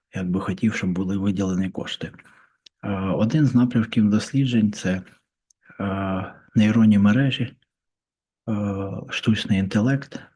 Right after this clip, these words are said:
от, та застосування математики в прикладних дослідженнях. Е, значить, я, е, провідний науковий співробітник Інституту математики, е, в відділі диференціальних рівнянь та теорії коливань. От, е, щоб, е, побачити, якби,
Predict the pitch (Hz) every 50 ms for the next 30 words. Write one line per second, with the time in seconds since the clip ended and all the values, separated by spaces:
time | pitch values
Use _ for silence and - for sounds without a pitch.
0 | _ _ - 104 101 - - - 147 131 117 104 - - - 101 - - 110 113
1 | 113 107 101 98 95 92 92 - 95 95 98 104 104 - 92 - 101 98 - 95
2 | 95 92 - 95 92 95 101 98 - 98 92 - - 87 78 - - 85 80 -
3 | - - - - _ _ _ _ _ _ _ _ _ _ _ _ _ _ - 104
4 | 101 98 101 110 113 110 - 110 117 139 147 147 - - 107 107 107 98 95 -
5 | 110 104 104 101 107 117 117 104 98 92 92 - 104 98 92 92 - 101 95 95
6 | 92 92 98 101 107 98 90 - 95 - - - 98 - 98 - - 98 98 92
7 | - 113 123 135 143 139 - 143 139 - 117 113 - - - - - - _ _
8 | _ - 113 104 104 98 98 98 107 104 104 101 95 95 92 92 92 - - 101
9 | 101 101 - - 101 95 95 95 87 - - 101 98 107 117 113 113 - - -
10 | - 95 95 98 98 95 92 - 95 90 87 78 60 - 82 - - _ _ _
11 | _ _ _ _ _ _ _ _ _ _ _ _ _ _ _ _ - 117 110 -
12 | - - - 113 113 117 113 - - 143 139 - - 131 120 107 110 110 110 110
13 | 107 107 107 104 - - 117 113 123 131 131 - - 123 - - 107 107 110 104
14 | 104 107 104 104 101